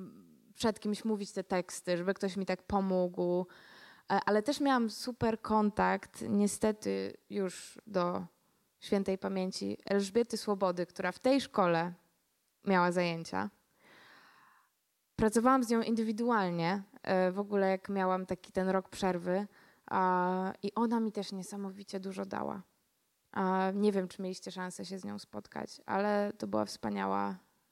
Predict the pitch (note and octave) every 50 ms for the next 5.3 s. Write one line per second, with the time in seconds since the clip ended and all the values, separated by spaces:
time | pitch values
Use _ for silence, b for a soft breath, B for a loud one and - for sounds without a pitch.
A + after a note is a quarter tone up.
0 | - - A3 G#3+ G#3+ G3+ - - G#3 G3 - G#3 F#3+ - - G#3+ G#3 F3+ - B
1 | B B B B B B B B B B B B B B B B B B B _
2 | _ - A3+ A3 A3 A3 A3 G#3+ G#3+ G#3+ G#3+ - - _ - A#3+ A#3 A3+ A3+ A#3
3 | A#3+ A#3+ A3+ A#3 - C#4 C#4 G#3 - - - A#3+ - A3+ A3+ A#3 - A3+ F#3+ -
4 | - F#3 - - G3 - - - G#3+ - _ _ _ - - - G#3+ G#3 G#3 G#3
5 | - - A3 G#3+ G3+ G3